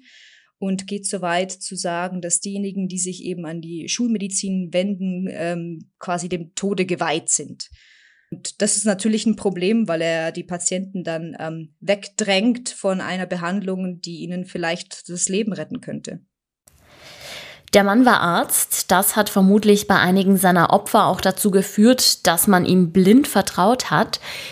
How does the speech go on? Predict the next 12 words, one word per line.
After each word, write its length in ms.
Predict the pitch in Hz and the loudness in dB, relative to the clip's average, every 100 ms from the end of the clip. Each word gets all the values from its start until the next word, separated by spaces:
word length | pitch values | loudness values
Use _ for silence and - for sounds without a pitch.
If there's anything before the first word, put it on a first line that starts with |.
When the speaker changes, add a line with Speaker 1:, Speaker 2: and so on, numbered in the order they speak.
| - | 0
Speaker 2:
Inwiefern 720 | 220 247 269 269 190 220 262 | 8 10 8 6 4 6 4
sind 260 | 196 226 285 | 6 4 4
seine 240 | - 233 | 4 6
Methoden 540 | 214 208 - 220 233 226 | 6 4 4 6 8 6
denn 280 | 196 185 190 | 6 6 6
unwissenschaftlich? 1200 | 196 196 190 170 170 - - 147 143 131 - - - _ _ _ _ _ _ _ _ _ _ _ _ _ _ _ _ _ _ _ | 6 6 4 0 -2 -4 -6 -4 -4 -4 -6 -6 -14 _ _ _ _ _ _ _ _ _ _ _ _ _ _ _ _ _ _ _
Speaker 1:
Also 180 | 208 208 | -4 0
es 140 | 220 | 0
gibt 180 | 262 262 | -2 -4
verschiedene, 920 | - 220 - 277 311 262 240 226 220 | -2 -2 0 0 2 2 2 0 -2
äh, 340 | - 202 196 - | -2 0 0 -4
Instanzen, 1160 | - 214 196 - 196 202 285 320 311 302 294 277 | -2 -2 0 0 2 2 2 2 0 0 -2 -6